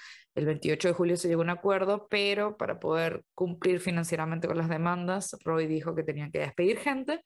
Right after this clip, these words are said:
El sindicato evidentemente protestó, entonces Roy tomó la decisión de que lo mejor sería cerrar la producción del estudio hasta que se pudiera llegar a un acuerdo final.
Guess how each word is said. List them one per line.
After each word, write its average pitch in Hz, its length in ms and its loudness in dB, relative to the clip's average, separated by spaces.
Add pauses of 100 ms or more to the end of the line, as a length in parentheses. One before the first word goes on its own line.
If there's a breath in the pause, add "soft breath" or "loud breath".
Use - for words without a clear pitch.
(140 loud breath)
El 165 160 -6
sindicato 151 520 -2
evidentemente 156 480 0
protestó, 185 800 0
entonces 170 1000 -2
Roy 165 520 -2
tomó 165 220 0
la 165 160 2
decisión 160 300 -2
de 160 100 0
que 160 100 0
lo 156 80 2
mejor 175 460 0
sería 160 320 -2
cerrar 151 320 -2
la 151 100 -2
producción 151 460 -4
del 156 120 -2
estudio 160 460 0
hasta 160 220 -4
que 160 60 -2
se - 120 -10
pudiera 147 260 -2
llegar 151 220 0
a 139 40 -4
un 147 80 -2
acuerdo 151 300 -2
final. 143 320 -8